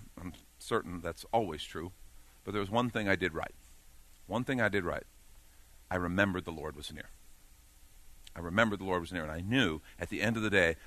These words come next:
this whole thing isn't on me. Also, another thing that had going in my favor, had a great group of leaders around me.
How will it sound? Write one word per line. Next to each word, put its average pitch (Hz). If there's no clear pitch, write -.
this 98
whole 98
thing 85
isn't 87
on 78
me. 73
Also, 110
another 110
thing 76
that 80
had 92
going 87
in 85
my 80
favor, 82
had 80
a 76
great 87
group 80
of 73
leaders 73
around 71
me. 71